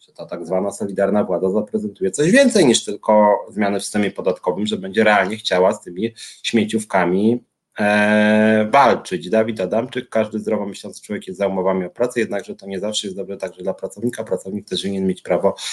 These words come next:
odejść dnia na dzień z pracy, której nie chce. Nie każdy zawód wymaga umowy o pracę. Na przykład byłoby dziwne zawierać umowę o pracę z adwokatem, który zostaje pełnomocnikiem mocodawcy”. O takie propozycje też słyszałem. Znaczy ja od razu powiem, e, jaka, jaki jest tu mo-,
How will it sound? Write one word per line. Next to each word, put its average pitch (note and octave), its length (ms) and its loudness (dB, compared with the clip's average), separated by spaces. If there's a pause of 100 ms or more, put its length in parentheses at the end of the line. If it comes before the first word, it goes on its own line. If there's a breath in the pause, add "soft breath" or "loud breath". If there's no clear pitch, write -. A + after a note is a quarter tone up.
(300 loud breath)
odejść A2 340 6
dnia G#2 160 4
na G2+ 160 4
dzień G#2 180 4
z - 80 -6
pracy, G2+ 260 2
której F#2+ 280 2
nie F2+ 120 2
chce. A#2 260 2
Nie G#2+ 120 4
każdy G#2+ 280 0
zawód G2 260 -2
wymaga G2 320 2
umowy F#2 260 -2
o F2+ 40 0
pracę. A#2+ 300 -4
Na G#2+ 40 -2
przykład G2+ 240 -4
byłoby F#2 300 0
dziwne G2+ 280 0
zawierać F#2+ 380 -2
umowę F#2+ 180 -4
o F#2 80 -6
pracę - 240 -8
z F#2+ 60 -6
adwokatem, F#2 460 -4
który F#2+ 200 -10
zostaje F#2 220 -4
pełnomocnikiem F#2 580 -4
mocodawcy”. F#2+ 480 -2
O F2+ 40 -6
takie - 260 -8
propozycje - 460 -14
też - 180 -4
słyszałem. F#2+ 360 0 (640 loud breath)
Znaczy D3+ 220 4
ja G3 140 6
od F3+ 140 4
razu E3+ 180 4
powiem, D#3+ 260 4
e, B2+ 300 6
jaka, D#3 300 4
jaki D3+ 380 4
jest D3+ 140 -6
tu E3 80 0
mo-, D3 460 0